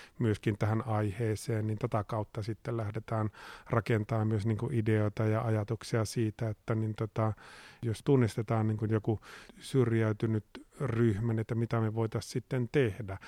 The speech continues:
Ja, ja kun on saavutettu tällainen niin kuin tunnepitoinen, tunnepitoisempi ja henkilökohtaisempi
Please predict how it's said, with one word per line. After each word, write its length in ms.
Ja, 220
ja 140
kun 180
on 160
saavutettu 580
tällainen 380
niin 100
kuin 160
tunnepitoinen, 960
tunnepitoisempi 880
ja 80
henkilökohtaisempi 1120